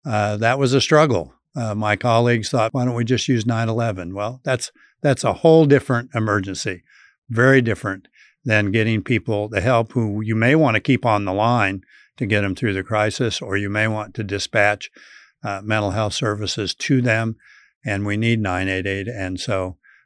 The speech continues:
getting the money in the budget, I worked hard on that and had to ask my Republican leadership, and bless their heart, I respect them greatly because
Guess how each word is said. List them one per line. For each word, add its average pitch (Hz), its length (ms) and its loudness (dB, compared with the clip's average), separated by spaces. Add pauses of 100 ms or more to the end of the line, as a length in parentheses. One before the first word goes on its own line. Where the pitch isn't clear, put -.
(140)
getting 123 320 4
the 113 60 2
money 107 300 0
in 110 100 0
the 110 100 -4
budget, 104 440 -2
I 92 100 -6
worked 98 260 -8
hard 98 300 -4
on 92 200 -8
that 95 360 -6
and 87 460 -14
had 110 240 -2
to 90 200 -2 (140)
ask 110 300 0 (160)
my 107 240 -2
Republican 104 640 -4
leadership, 107 520 -4
and 98 220 -6
bless 101 240 -4
their 110 140 -2
heart, 107 320 0
I 98 240 -8 (360)
respect 104 460 -2
them 107 180 -4
greatly 113 380 -4
because 104 480 -6